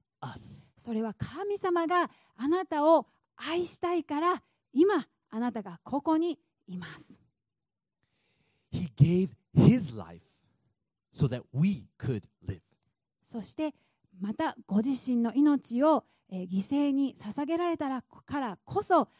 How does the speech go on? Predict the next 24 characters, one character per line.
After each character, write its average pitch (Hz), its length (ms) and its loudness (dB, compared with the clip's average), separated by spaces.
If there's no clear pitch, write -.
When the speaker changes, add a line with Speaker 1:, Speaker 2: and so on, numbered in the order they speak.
Speaker 2:
私 208 280 -10
た 202 120 -10
ち 214 120 -8
は 233 240 -4
こ 233 200 -8
の 302 240 0
命 190 300 -10
を 180 40 -10
い 180 60 -12
た 185 100 -10
だ 180 100 -12
く - 40 -20
こ 185 100 -16
と 202 100 -8
が 180 100 -6
で 165 100 -10
き - 100 -20
ま 156 160 -20
す。 - 100 -20
Speaker 1:
And 139 160 -4
what 143 120 0
we 131 100 -2
have 113 60 -4
received 143 640 -8